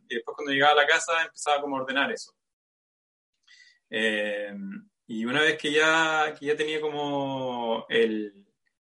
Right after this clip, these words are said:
eh, los puntos de, de cada historia, empezaba básicamente a unirlos y a, y a escribir ya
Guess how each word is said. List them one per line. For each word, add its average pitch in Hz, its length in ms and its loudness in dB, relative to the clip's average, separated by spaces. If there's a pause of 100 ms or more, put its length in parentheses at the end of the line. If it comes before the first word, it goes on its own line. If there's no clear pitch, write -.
(640)
eh, 104 420 -2
los 113 260 0
puntos 190 840 -2
de, 135 360 2
de 127 120 2
cada 156 160 8
historia, 190 500 4
empezaba 175 580 2
básicamente 175 600 -2
a 160 100 0
unirlos 190 580 0
y 160 140 -4
a, 156 240 -2
y 151 100 2
a 143 40 6
escribir 156 400 -4
ya 165 300 2